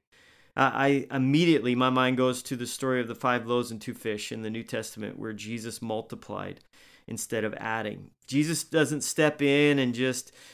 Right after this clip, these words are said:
tell his disciples to count heads and then we'll figure out how we can get that much food to compensate for the deficit that we have here. No, he doesn't use the Band-Aid approach. He steps in, he,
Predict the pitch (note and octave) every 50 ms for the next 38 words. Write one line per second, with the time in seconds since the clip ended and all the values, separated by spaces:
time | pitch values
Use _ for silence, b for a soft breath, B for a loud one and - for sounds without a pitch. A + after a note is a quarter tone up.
0 | B B B - D3+ C#3+ C#3+ D3 D3 C#3 C#3 C#3 C3+ - - C#3 C#3 C#3+ D3 -
1 | C#3 C#3+ C#3 C3+ - - C3+ B2 - - D3+ C#3 D3 C#3+ - C3+ C3+ C#3 C3+ C#3
2 | D3 D3+ C3+ B2 C3+ B2+ B2 B2 B2+ C3 B2+ B2+ B2 B2 B B B B B -
3 | C#3 - - D3+ C#3 C3+ C#3+ C#3 B2+ C3 C3+ C#3 C#3 C#3+ C#3 - C3+ B2+ C3 C3
4 | C3 - C#3+ C3 A#2 C3+ C#3+ C#3 - - - - C3+ C3+ C#3 C3+ C3 B2+ - -
5 | C3 B2+ B2+ B2+ D3 C3 - - C#3+ C3+ C#3 C#3 C#3 - C#3 B2+ A#2+ A2 G#2 -
6 | B2 B2 B2 - - - - - D3 D3 C#3+ - - B2 - - D3 C3 A2+ A2+
7 | A#2 A#2 C3+ C#3+ C3+ D3+ D#3+ D#3+ F3+ G3+ G#3 G#3 B B B B B _ _ -
8 | F3 A3+ G#3 C3+ A2+ A2+ D3 F3 G3+ E3+ D3+ C3+ A#2+ A#2 B2 C3 A#2 G#2+ A#2 G#2+
9 | - - A2 G#2 G#2+ A#2 A#2 A#2 A2+ A2+ A2 G#2+ - - A#2+ A#2+ C#3 F3+ F3+ -
10 | - - b b b b b b - F#3 E3+ E3 - - G#3 A3 A#3+ - - -
11 | C#3+ C#3 C3 C3+ C#3+ - - B2+ D3 D#3 C#3 A2+